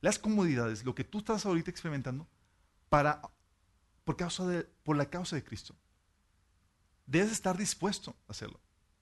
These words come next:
Por eso cuando el Señor dice, "Dame eso, deja eso o vende eso", y no lo haces caso,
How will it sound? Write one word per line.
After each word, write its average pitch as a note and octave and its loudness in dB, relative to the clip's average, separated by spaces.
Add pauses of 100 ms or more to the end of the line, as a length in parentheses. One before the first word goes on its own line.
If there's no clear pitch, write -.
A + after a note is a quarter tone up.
(760)
Por C#3+ 2
eso G3+ -4
cuando F#3 2
el C3+ 0
Señor E3 4
dice, D#3+ 2 (340)
"Dame D3 2
eso, C#3 -6 (600)
deja C#3 0
eso C#3+ -6
o B2 -4
vende B2+ 0
eso", - -8
y B2+ -6
no B2 4
lo D3+ 0
haces D#3 -4
caso, C#3+ -6